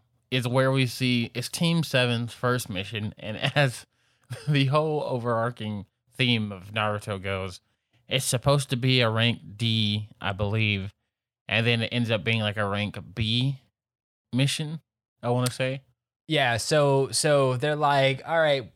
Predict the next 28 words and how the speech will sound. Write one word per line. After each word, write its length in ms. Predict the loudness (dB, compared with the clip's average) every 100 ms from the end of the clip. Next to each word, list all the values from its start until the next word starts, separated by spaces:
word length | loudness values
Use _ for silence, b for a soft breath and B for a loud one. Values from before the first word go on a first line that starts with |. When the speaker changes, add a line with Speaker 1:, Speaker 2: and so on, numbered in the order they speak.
| -4
Speaker 2:
here's 220 | 0 2
your 100 | 2
team." 520 | -2 -2 0 0 2
We 100 | 2
go 140 | 4 4
on 160 | 6
this 140 | 4 2
adventure, 500 | 2 2 2 0 -4
like, 200 | 2 2
we 100 | 2
get 220 | 0 0 0
set 200 | 2 4
up, 320 | 4 4 0
we 80 | -4
do 140 | -4
the 160 | -6 -8
training. 640 | 0 0 2 0 -2 -6 -10 _ _ -6
Kakashi's 540 | 0 2 2 0 0
like, 480 | 2 4 4 2 -2 -14 _ _
"All 160 | 4 6
right, 360 | 6 4 0
you're 200 | 2 4
a 80 | 4
team, 560 | 2 0 2 2 2 0
don't 260 | -2 -2
fuck 240 | -2 -2 -2
it 140 | 0
up." 340 | 2 2 -2